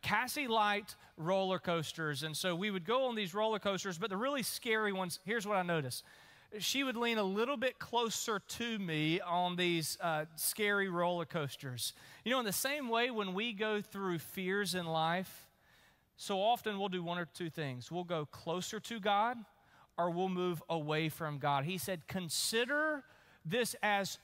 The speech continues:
pure joy." Now, let me be f-, clear. No one in here wants to go through a trial. And the Bible is not saying that you should view the trial itself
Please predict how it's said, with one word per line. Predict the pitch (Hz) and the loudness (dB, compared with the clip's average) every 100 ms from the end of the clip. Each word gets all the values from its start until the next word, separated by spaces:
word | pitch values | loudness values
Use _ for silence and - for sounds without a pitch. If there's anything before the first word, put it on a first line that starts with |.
| - | -16
pure | - - 214 214 208 202 - - 143 | -12 -4 0 2 0 -2 -8 -18 -8
joy." | 147 165 131 120 - _ _ _ _ _ _ - | -4 -2 -4 -8 -14 _ _ _ _ _ _ -4
Now, | 214 | 0
let | 294 | 0
me | 277 | 0
be | 240 | -2
f-, | - - 196 | -4 -12 -16
clear. | - 190 127 120 - _ _ _ _ _ _ | -2 0 0 -4 -12 _ _ _ _ _ _
No | 180 185 233 330 | -6 0 0 2
one | 311 | 2
in | 247 247 | 2 0
here | 247 247 | 0 0
wants | 220 - | -2 -4
to | 180 | -4
go | 165 180 | -2 -4
through | - 180 233 | -2 -2 -2
a | |
trial. | - 247 233 254 269 - _ _ _ _ _ _ _ - - - _ - | -2 0 2 0 -4 -12 _ _ _ _ _ _ _ -20 -20 -20 _ -4
And | 220 | 0
the | |
Bible | 202 233 294 302 | 4 4 4 0
is | 226 | 2
not | 247 240 | 2 2
saying | - 262 233 226 220 | 0 2 4 4 0
that | 220 | -2
you | 202 233 | -2 -2
should | - 254 226 208 180 - _ | -2 2 2 2 -2 -16 _
view | 165 175 233 226 | -6 -2 0 0
the | 180 | -2
trial | - 233 220 214 | -2 2 4 4
itself | 196 - - 214 180 170 | 2 -2 0 4 4 2